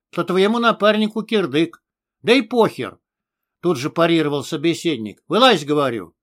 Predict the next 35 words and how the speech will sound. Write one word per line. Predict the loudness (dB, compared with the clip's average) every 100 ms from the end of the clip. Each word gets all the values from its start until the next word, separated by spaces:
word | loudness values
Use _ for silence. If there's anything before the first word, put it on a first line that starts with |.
| _ _
Автомат | -18 -4 0 4 2 2
на | 0
землю, | 2 0 0 -4 -6
ты | -2
у | 0
меня | 0 0
на | -2
прицеле». | -2 -4 -2 -4 -4 -8 _ _ _ _ _ _ _ -4
Я | 0
держал | 2 4 4 2
на |
прицеле | 0 -2 -2 -2 -2
противника, | -2 -4 -2 -4 -4 -4 -4
который | -4 -4 -2 0 0
прятался | 0 -2 -2 -4 -4
за | -6
стволом | -8 -4 -2 0 -2
одиноко | -4 -4 -4 -4
стоящей | -8 -4 -2 -2 -6 -6
сосны. | -6 -6 -10 -12 -14 _ _ _ _ -12
Хоть | -10
ствол | -2 0 2
дерева | 2 0 2 0
был | 0 -2
и |
широк, | -2 -2 -2 -4 -6 _ _ _ -8
но | -6
полностью | 0 0 0 -4 -8
скрыть | -4 -4 -4
фигуру | -4 -4 -4 -4
кряжистого | -4 -2 -2 -4 -4 -4
мужика | -2 -4 -6 -2 0
он | 0 0
не | -2
мог. | -4 -8 -14